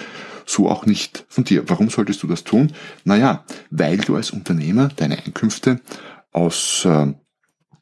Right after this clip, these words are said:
aus deinen Beteiligungen an der Firma beziehst. Möglicherweise gehörte die Firma zu dem Zeitpunkt noch hundert, noch zu hundert Prozent oder auch nur mehr zu siebzig oder sechzig oder fünfzig oder dreißig, je nachdem, wie du dahin gekommen bist, äh, wie du Geld beschafft hast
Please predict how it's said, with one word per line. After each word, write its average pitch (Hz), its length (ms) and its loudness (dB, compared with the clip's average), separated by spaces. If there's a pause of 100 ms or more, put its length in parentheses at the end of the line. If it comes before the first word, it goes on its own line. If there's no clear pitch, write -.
(280)
aus - 160 -4
deinen 147 220 -4
Beteiligungen 90 720 2
an 80 140 -4
der 82 80 -2
Firma 73 420 -2 (160)
beziehst. - 560 -8 (360)
Möglicherweise 113 420 4
gehörte 95 320 2
die 98 80 2
Firma 82 400 2 (240)
zu 78 120 0
dem 69 200 -2
Zeitpunkt - 460 -2
noch 80 160 0
hundert, 98 280 -2
noch 85 140 -2
zu 92 140 0
hundert 104 180 0
Prozent - 400 -2
oder - 300 0
auch - 200 -2 (260)
nur 98 160 4
mehr 98 180 4
zu - 240 2 (480)
siebzig - 400 -4
oder - 120 -10
sechzig - 360 -8
oder - 100 -8
fünfzig - 400 -4
oder - 160 -4
dreißig, - 480 -2
je - 60 2
nachdem, 196 440 2 (520)
wie 107 320 2
du 113 180 0
dahin 107 300 0
gekommen 101 460 0
bist, - 340 0 (420)
äh, 78 160 -4
wie 104 160 2
du 113 120 2
Geld 101 260 0
beschafft - 480 -2
hast - 220 -6